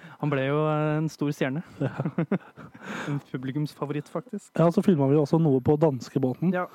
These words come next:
Speaker 2: Så vi, jeg vet ikke om det er så mange som vet det, men siste skoleuka
Speaker 1: Ja.
Speaker 2: på Danvik,
Speaker 1: Mm.
Speaker 2: så var vi i, og i Kanal N, så var jo hele Kanal M på tur på danskebåten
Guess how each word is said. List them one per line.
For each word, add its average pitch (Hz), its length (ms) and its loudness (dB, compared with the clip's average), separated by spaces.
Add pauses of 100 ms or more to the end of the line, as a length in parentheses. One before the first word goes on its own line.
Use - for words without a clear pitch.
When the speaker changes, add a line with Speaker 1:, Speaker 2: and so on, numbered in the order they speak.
(200)
Speaker 2:
Så - 160 2
vi, 151 260 2
jeg 127 200 2
vet 120 100 -4
ikke - 80 -2
om 123 60 2
det 120 80 -2
er - 40 -16
så 127 60 -4
mange 120 140 -6
som 127 100 -6
vet 139 140 -4
det, 151 120 2
men 143 240 2 (240)
siste - 480 0
skoleuka 135 460 2 (240)
Speaker 1:
Ja. 151 100 0
Speaker 2:
på 143 340 4
Danvik, 139 400 0
Speaker 1:
Mm. 135 240 -2 (220)
Speaker 2:
så - 180 2
var 135 240 6
vi 131 260 4
i, 135 540 2
og 135 120 4
i 131 40 4
Kanal 131 340 0
N, 160 40 -2
så 156 140 2
var 135 80 4
jo 135 60 2
hele 135 160 0
Kanal 139 300 0
M 160 100 -4
på 143 180 -2
tur 170 220 4 (540)
på - 60 -2
danskebåten 143 580 2